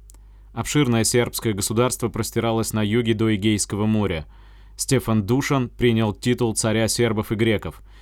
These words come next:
но после его смерти Сербия раздробилась на мелкие феодальные владения. Третье большое государство на Балканском полуострове, Византийская империя,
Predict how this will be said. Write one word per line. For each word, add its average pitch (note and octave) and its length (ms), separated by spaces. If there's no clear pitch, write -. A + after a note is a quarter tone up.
но G#2+ 100
после A2+ 280
его G#2+ 120
смерти C3 540
Сербия C#3+ 420
раздробилась A2 640
на G#2 100
мелкие A2 360
феодальные G2 580
владения. F2 540
Третье D#3 320
большое A#2+ 320
государство A2 560
на A2+ 80
Балканском A2+ 540
полуострове, B2 540
Византийская A2+ 720
империя, C#3 460